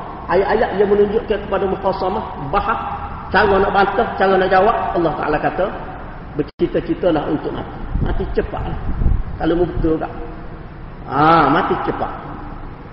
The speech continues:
Hmm. Itu cerita Yahudi. Ah. Jadi baru ni tak, tak telitah baru ni,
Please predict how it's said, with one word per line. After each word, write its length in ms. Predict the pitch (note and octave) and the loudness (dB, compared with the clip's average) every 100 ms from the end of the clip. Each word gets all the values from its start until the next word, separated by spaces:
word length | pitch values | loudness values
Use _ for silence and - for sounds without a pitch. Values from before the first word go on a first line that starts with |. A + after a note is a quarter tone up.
| - | -8
Hmm. 200 | C3 G2 F#2+ - - - - - - - - - - - - | -6 -6 -8 -12 -14 -14 -14 -12 -12 -12 -14 -14 -14 -14 -4
Itu 180 | D#4+ B3+ A#3+ | -2 -2 -2
cerita 240 | G#3 G#3+ - B3 | 0 2 4 6
Yahudi. 400 | F3+ D3 B2 - - - - - - - - - - - - - - - - A2+ | 6 4 0 -6 -10 -12 -12 -14 -14 -14 -14 -14 -14 -14 -14 -14 -14 -14 -14 -8
Ah. 340 | A2 G#2+ G2 F2+ - - - - - - - - - - - - - - - | -4 -4 -4 -6 -10 -12 -12 -14 -14 -14 -14 -14 -14 -16 -16 -14 -14 -14 -2
Jadi 120 | D3 G3 | 2 4
baru 160 | G3 G#3+ | 4 4
ni 120 | A#3+ B3+ - - - - - - - | 2 -2 -8 -8 -10 -10 -10 -6 -2
tak, 80 | - - - - - - - - | -2 -4 -10 -8 -8 -10 -8 4
tak 140 | - - | 6 6
telitah 360 | - G#3 - F#3+ | 8 4 6 4
baru 200 | - B2 | 6 6
ni, 120 | A2+ | 4